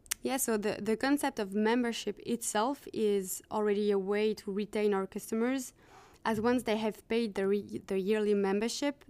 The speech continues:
they get an incentive to keep buying at Casidomi, because they also want to make their membership profitable. So the system of membership will enable us to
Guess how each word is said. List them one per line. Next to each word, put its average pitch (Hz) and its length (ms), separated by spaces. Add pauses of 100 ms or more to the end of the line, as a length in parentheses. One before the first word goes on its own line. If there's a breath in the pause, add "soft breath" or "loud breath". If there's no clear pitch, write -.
(120)
they 202 380 (240)
get 208 160
an 202 260
incentive 202 800
to 196 180
keep 214 360 (120)
buying 196 480
at - 160
Casidomi, 202 480 (460 soft breath)
because 226 260
they 226 140
also 220 260
want 226 280
to 220 80
make 202 260
their 190 160
membership 190 560
profitable. 196 680 (600 soft breath)
So - 160
the 233 160
system 262 360
of 208 140
membership 208 680
will 202 200
enable 208 460
us 185 300
to 196 260